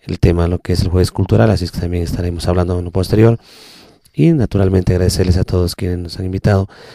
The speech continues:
No estuvimos ahí presentes en el pregón, pero bueno, ustedes tienen conocimiento por estar acá. Creo que es importante el recorrido de Cuarto Eje Vial, así es que, amigos, eh, son trabajos que se vienen dando. También el tema de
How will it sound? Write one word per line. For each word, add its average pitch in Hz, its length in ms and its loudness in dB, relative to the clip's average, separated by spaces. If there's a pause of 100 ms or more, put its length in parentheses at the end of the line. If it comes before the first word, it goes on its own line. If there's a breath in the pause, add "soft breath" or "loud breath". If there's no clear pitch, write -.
(180 loud breath)
No 95 80 2
estuvimos 92 600 0
ahí 90 380 -4
presentes 92 520 0
en 90 120 -6
el 82 140 -12 (360 loud breath)
pregón, 113 340 6
pero 90 200 0
bueno, 87 180 -2
ustedes 92 280 2
tienen 90 200 -2
conocimiento 90 500 -4
por - 160 -8
estar 90 220 -4
acá. 90 280 -4 (380 loud breath)
Creo 95 180 -2
que - 80 -4
es 90 80 -2
importante 92 520 0
el 87 140 -2
recorrido 90 540 -2
de 82 160 -6 (180)
Cuarto - 240 0
Eje 90 140 -2
Vial, 82 180 0
así 80 140 -2
es 82 80 -4
que, - 120 -4
amigos, 87 460 -2 (360 loud breath)
eh, 90 260 2
son 90 160 -2
trabajos 92 400 2
que - 80 -12
se 90 100 -4
vienen 90 200 0
dando. 107 260 2
También 87 240 -2
el 87 80 -10
tema 87 260 0
de 85 160 -6